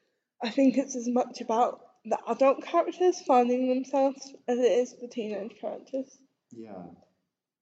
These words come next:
Speaker 2: And pleasant in the sense that you never feel like they're gonna massively fail. They are such kind people, generally speaking. It's not like Stand By Me, where the adults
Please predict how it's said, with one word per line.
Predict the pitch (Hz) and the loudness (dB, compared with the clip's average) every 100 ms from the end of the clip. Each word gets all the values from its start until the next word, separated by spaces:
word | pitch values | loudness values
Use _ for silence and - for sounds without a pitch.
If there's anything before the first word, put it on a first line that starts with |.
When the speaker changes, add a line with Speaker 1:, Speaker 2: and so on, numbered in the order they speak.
| - | -6
Speaker 2:
And | 117 117 | -4 -2
pleasant | 143 143 156 | -4 -4 -2
in | 135 | -4
the | 113 | -2
sense | 117 104 - | -4 -6 -8
that | 107 | -10
you | 107 101 | -10 -10
never | 101 104 | -8 -8
feel | 98 110 95 | -8 -4 -4
like | 92 90 | -4 -6
they're | 95 | -8
gonna | 92 95 90 | -8 -8 -10
massively | 90 92 92 85 - 90 92 90 - | -10 -8 -8 -10 -10 -12 -12 -14 -12
fail. | 98 113 120 | -10 -8 -8
They | 98 98 | -8 -8
are | |
such | 95 - 95 - - - _ _ _ _ _ _ - | -8 -8 -10 -10 -16 -18 _ _ _ _ _ _ -14
kind | - 107 110 107 104 - - | -8 -6 -6 -8 -10 -14 -20
people, | _ 104 - 135 | _ -16 -10 -10
generally | 143 107 113 110 | -6 -4 -4 -4
speaking. | 107 104 107 131 147 | -6 -8 -8 -6 -6
It's | 123 113 | -6 -4
not | 139 139 | -4 -4
like | 123 98 - - _ _ _ _ | -6 -8 -12 -20 _ _ _ _
Stand | - - 101 92 | -6 -2 -2 -2
By | 90 87 | -4 -6
Me, | 90 87 82 82 - | -4 -4 -6 -10 -12
where | 95 85 | -10 -8
the | 85 | -8
adults | 85 82 - - | -10 -12 -16 -18